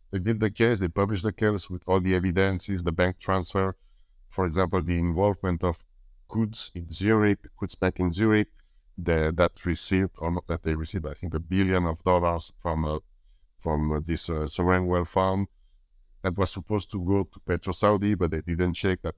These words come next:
Uh, I mean, again, it's two thousand ten, eleven. It's not that far away. It's, it's still the same. Coutts received, the first tranche was a payment of seven hundred million.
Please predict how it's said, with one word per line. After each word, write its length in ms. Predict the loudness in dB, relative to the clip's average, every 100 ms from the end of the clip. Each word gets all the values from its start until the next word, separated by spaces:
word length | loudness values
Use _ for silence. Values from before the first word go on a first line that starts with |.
| -12
Uh, 60 | -16 _ _ _ _ _ _ -20 -20 -4
I 100 | 0
mean, 180 | 2 0 0
again, 280 | 2 2 0 -4
it's 280 | -6 -8
two 140 | -8 -2
thousand 460 | 0 0 -2 -6 -8 2
ten, 260 | 2 4 0
eleven. 320 | 0 0 -2
It's 160 | 0
not 120 | 0 2 0
that 220 | 0 0
far 220 | 0 2
away. 240 | 2 0
It's, 180 | -2 -6 -12
it's 120 | -12
still 220 | -6 -4
the 120 | -4
same. 280 | 0 0 0 -6 _ _ _
Coutts 400 | -6 -4 -4 -4
received, 480 | -2 -2 -2 -2 -2 -6 _
the 120 | -6
first 360 | 0 0 0 -4
tranche 320 | -4 -2 0
was 160 | 0 0
a 60 |
payment 460 | -2 0 2 2 -2
of 160 | -6 -4
seven 300 | 0 2 2
hundred 280 | 2 0 2
million. 400 | 0 0 -2